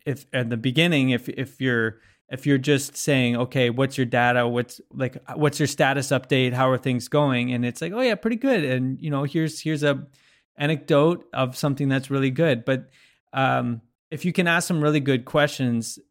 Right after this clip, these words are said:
uh, and there's, there's some great coaching questions. If you just search coaching questions, you'll find a ton of them. You can find, uh, some great ways of,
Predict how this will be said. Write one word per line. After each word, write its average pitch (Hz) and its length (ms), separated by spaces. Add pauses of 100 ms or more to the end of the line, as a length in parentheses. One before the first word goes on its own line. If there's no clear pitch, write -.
uh, 113 260
and 131 160
there's, 135 280
there's 131 220
some 127 180
great 135 520
coaching 131 560
questions. 127 460
If 131 120
you 147 60
just 147 220
search 131 280
coaching 120 340
questions, 107 420
you'll 110 80
find 113 260
a 107 60
ton 117 240
of 107 80
them. 110 180 (460)
You 143 80
can 165 180
find, 139 480
uh, 113 380 (340)
some 127 220
great 151 220
ways 147 320
of, 117 220